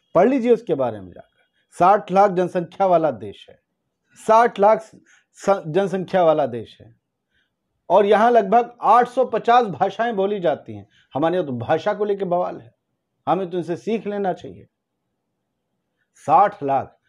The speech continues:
दिल्ली में इससे चार गुना लोग रहते हैं। रवि धीमान ने भी शेयर किया था, "इस पर भी कुछ बोल दो भाईजान, मोदी मोदी करती रहोगी।" ये उन्हें, रूबिका को जवाब दिया गया।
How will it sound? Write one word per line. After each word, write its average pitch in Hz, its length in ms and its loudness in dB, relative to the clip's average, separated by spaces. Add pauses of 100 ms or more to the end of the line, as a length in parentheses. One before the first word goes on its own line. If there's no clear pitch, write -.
(200)
दिल्ली 139 280 -2
में 190 140 -4
इससे 185 240 -10
चार 143 300 -2
गुना 170 240 -6
लोग 147 240 -4
रहते 98 260 -12
हैं। - 160 -20 (1040)
रवि 170 260 2
धीमान 190 400 2
ने 208 160 -2
भी 190 120 -4
शेयर 175 280 -4
किया 131 180 -4
था, - 280 -18 (240)
"इस 190 140 0
पर 254 160 2
भी 226 120 -2
कुछ 202 280 -6
बोल 214 240 4
दो 208 240 2
भाईजान, 175 440 2
मोदी 175 300 -2
मोदी 170 280 0
करती 160 320 -2
रहोगी।" 143 440 0 (380)
ये 175 520 0
उन्हें, 180 540 -2 (260)
रूबिका 208 340 2
को 202 120 -2
जवाब 220 320 2
दिया 170 240 -2
गया। 92 240 -16